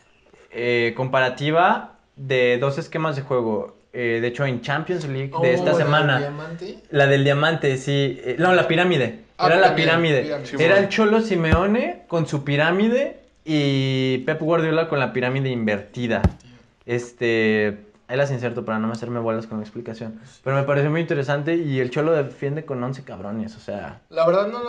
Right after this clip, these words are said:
Speaker 2: no
Speaker 1: también.
Speaker 2: la analicé, o sea, ¿para qué te miento? No la
Speaker 1: Yo no creo que no tenga cabida, porque a fin de cuentas a lo que voy es que... Eh,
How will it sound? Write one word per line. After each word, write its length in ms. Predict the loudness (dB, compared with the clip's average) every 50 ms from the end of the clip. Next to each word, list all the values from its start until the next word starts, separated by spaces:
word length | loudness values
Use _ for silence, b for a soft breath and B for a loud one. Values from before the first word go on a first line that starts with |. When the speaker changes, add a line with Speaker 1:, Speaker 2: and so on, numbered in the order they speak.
| -10 -10 -12
Speaker 2:
no 160 | -10 -6 -4
Speaker 1:
también. 280 | -2 0 0 0 0 0
Speaker 2:
la 60 | -2
analicé, 480 | -4 -6 -10 -8 -8 -6 -6 -6 -6 -6
o 40 | -8
sea, 160 | -8 -8 -6
¿para 140 | -6 -6 -6
qué 60 | -6
te 100 | -8 -8 -8
miento? 280 | -8 -8 -6 -6 -6
No 180 | -6 -6 -8 -8
la 420 | -8 -8 -8 -8 -10 -12 -12 -6 0
Speaker 1:
Yo 100 | 2 4
no 140 | 4 4 2
creo 160 | 0 -2 -2
que 80 | -2 0
no 140 | 0 0 0
tenga 240 | 0 0 0 0 2
cabida, 480 | 0 0 0 0 -2 0 0 0 0
porque 180 | -2 -4 -4 -4
a 40 | -4
fin 160 | -2 -2 -2
de 80 | -2 -2
cuentas 440 | -2 -2 -2 0 0 0 0 0 0
a 60 | 0
lo 140 | 0 0 0
que 100 | -2 -2
voy 240 | 0 0 0 0
es 140 | 0 -2 -4
que... 100 | -4 -4
Eh, 60 | -2